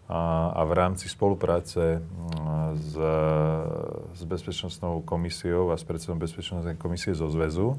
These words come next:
a s pánom Bednárikom je on, on veľmi, veľmi striktne a precízne ako pracuje na tomto roky,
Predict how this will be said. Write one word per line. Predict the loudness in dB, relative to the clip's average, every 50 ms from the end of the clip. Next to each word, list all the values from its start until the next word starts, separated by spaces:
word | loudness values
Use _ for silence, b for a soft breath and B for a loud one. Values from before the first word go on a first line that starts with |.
| -6 -10 -8
a | -6 -4 -4 -2 -4 -4
s | -6 -8 -10 -8
pánom | -4 -4 -2 0
Bednárikom | 0 0 0 0 0 -2 -2 -2 0 2 4 4 2 2 B B B B B B B B B -2
je | 0 0 0 0 -2 -8 -10 -12 -20 -8 0 4
on, | 4 6 4 4 0 -6 -6 -2
on | -2 0 0 0 2 8
veľmi, | 12 12 12 12 12 12 10 8 4 2 0
veľmi | 0 0 4 6 8 8 8 6 4 0
striktne | -2 -2 -4 -4 -4 -2 -2 -2 -2
a | 0
precízne | 0 0 0 0 -2 -4 -4 -2 0 0 -2
ako | 0 -2 0
pracuje | 2 4 4 4 4 2 2
na | 2 4
tomto | 4 2 2 2 2
roky, | 6 6 6 4 4 0 0 0 0